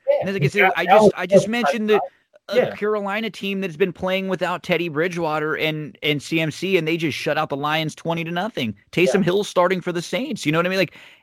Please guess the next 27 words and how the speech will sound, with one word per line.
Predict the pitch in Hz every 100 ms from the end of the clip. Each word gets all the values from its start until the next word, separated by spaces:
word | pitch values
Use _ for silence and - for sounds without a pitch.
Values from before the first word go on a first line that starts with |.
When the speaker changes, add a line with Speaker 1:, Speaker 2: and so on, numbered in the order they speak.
| -
Speaker 2:
it, | 185 -
it, | 175 185 185
a |
l-, | 170 165 - _ -
your, | 143 190
your | 156 160 190
team's | - 202 160
missing | 165 170 190
Barkley. | 170 175 233 175 160 113
Like, | 113 -
everybody's | 160 165 190 165 156 147
Speaker 1:
Yep. | 120
Speaker 2:
having | 127 123 123
major, | 120 117 107 110
major | 113 117 110 107
issues. | 131 127 120 110 101
Speaker 1:
Yep. | - -
Speaker 2:
It's | - 139 -
just, | 147 147 - - _ _ _ _ _ -
I, | 113 -
we've | 143 170 165
all | 160 147 170 185 175
wanted | - 139 156 156
to | 131
give | 110 131 123
the | 123
Eagles | 120 123 123 123 117 -